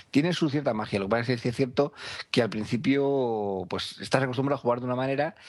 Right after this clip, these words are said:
y hasta que aprendes a jugar y un poco lo que son las características de cada personaje y las particularidades que tiene cada, cada mundo y cada, y cada escenario,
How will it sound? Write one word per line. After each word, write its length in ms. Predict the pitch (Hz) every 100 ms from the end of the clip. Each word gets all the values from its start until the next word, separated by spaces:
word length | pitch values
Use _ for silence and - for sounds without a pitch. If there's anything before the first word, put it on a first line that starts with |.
| - -
y 100 | 113
hasta 140 | 120
que 80 | 101
aprendes 280 | 98 131 131
a 60 |
jugar 400 | 131 135 139 135
y 140 | 131 131
un 100 | 123
poco 200 | 135 131
lo 80 | 127
que 60 |
son 100 | 131
las 100 | 127
características 540 | 120 120 123 120 120 120
de 80 |
cada 200 | 117 120
personaje 640 | 117 117 120 139 - 120 - - - -
y 120 | 107
las 100 | 104
particularidades 640 | 101 95 98 101 101 117 123
que 100 | 120
tiene 280 | 117 117
cada, 420 | 113 117 113 113 117
cada 180 | 113
mundo 300 | 110 120 120
y 40 | 117
cada, 520 | 117 113 110 113 110
y 60 | 98
cada 120 | 113
escenario, 500 | 110 107 117 131